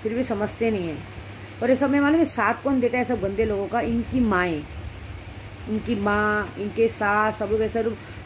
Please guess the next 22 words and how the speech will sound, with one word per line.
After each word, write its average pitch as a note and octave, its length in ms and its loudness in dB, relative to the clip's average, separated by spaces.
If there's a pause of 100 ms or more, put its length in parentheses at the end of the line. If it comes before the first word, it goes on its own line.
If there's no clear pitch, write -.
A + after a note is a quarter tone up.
(140)
जो C4 160 8
supporter C4 480 2
करते F#3 300 -2
हैं। E3 160 -8
क्या A#3+ 240 4
मिलता C#4 300 4
है C4 140 2
ये A#3+ 160 6
नहीं A#3+ 100 2
मालूम, G3+ 240 -2
मुझे F#3 160 -4
पता E3 260 -4
नहीं, D3+ 120 -4 (840)
ये A3+ 80 0
तो B3 80 4
मुझे B3 140 6
आज G#3 220 2
तक G#3+ 80 -4
समझ F3+ 260 -4
में E3+ 140 -6
नहीं D3+ 100 -4
आया। C#3 120 -6